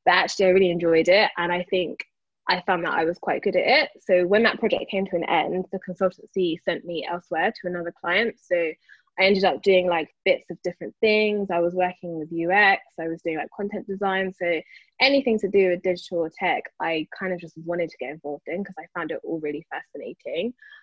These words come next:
Um, I was one of the youngest in my consultancy as well, and probably, like, the only female as well. So at times I found that quite challenging, but I also, like, found it interesting in that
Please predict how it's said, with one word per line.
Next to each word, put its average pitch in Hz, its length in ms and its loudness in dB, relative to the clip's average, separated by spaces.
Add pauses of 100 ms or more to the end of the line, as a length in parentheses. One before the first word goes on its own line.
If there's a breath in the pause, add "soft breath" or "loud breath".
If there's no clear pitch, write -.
(220 loud breath)
Um, 151 320 -2 (100)
I 185 160 6
was 185 120 2
one 196 140 0
of 180 120 -6
the 175 80 -2
youngest 170 400 -2
in 180 180 -4
my 165 120 -8
consultancy - 600 -10
as 160 120 -8
well, 160 360 -2
and 165 260 -10 (440)
probably, 160 380 0
like, - 220 -6
the - 180 -6
only 151 400 -6 (120)
female 156 360 -8
as 160 180 -4
well. 165 420 -4
So 151 260 -2 (1000 loud breath)
at 220 180 2
times 254 300 4
I 233 120 4
found 214 200 4
that 180 120 2
quite - 180 0
challenging, 202 680 4
but 220 160 4
I 190 100 4
also, 202 360 4
like, 165 340 2 (760)
found 196 220 4
it - 80 -2
interesting 185 560 -2
in 160 120 -4
that - 220 -2